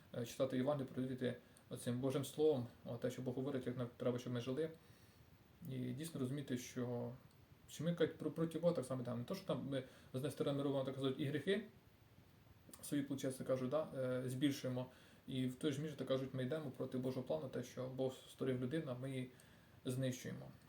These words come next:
І, і тут, мабуть, ці, ці слова, да, сказано: "Та й засудять і премудрих, і немудрі одурять". Е,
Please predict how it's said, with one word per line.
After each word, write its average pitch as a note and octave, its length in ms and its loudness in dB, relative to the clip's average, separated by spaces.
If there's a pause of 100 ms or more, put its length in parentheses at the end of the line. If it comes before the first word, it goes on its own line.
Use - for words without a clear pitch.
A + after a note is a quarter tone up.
(1800)
І, D#3+ 380 -2 (1300)
і C#3 100 -4
тут, C#3 160 -4
мабуть, C3+ 260 0
ці, C3 120 2
ці C3 560 0
слова, D#3 280 4
да, C3 120 4
сказано: B2+ 400 2
"Та C#3 120 8
й C#3 80 6
засудять D3+ 600 2
і - 80 0
премудрих, C#3 600 2 (100)
і C#3+ 120 -2
немудрі C#3 460 0
одурять". C3 400 0 (520)
Е, B2 80 -4